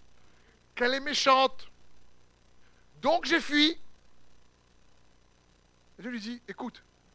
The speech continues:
moi je vais te bénir, toi et ton fils Ismaël, c'est ce que j'ai promis à Abraham. » Par contre, il y a un principe. Marche dans l'humilité.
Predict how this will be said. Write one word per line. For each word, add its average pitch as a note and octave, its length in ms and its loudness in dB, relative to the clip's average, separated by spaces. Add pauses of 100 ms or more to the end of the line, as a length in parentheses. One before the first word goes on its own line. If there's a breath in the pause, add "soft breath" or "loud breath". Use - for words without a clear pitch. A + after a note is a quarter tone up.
(440)
moi F#3+ 140 -10
je G#3 60 -8
vais A#3+ 60 -10
te A3 100 -12
bénir, F3+ 340 -6
toi D3 480 -6
et C3+ 40 -14
ton C#3 140 -16
fils C3 200 -18
Ismaël, C#3 420 -12
c'est - 100 -18
ce - 60 -18
que - 100 -18
j'ai C3+ 80 -14
promis D#3 240 -14
à D3 40 -8
Abraham. » B2+ 260 -14 (500 soft breath)
Par D3 160 -6
contre, A3 320 -10 (880)
il D#3 40 -16
y - 20 -4
a E3+ 60 -4
un D#3+ 40 -6
principe. F3+ 460 -12 (880)
Marche F3+ 180 -6
dans F3+ 100 -4
l'humilité. C#3+ 500 -12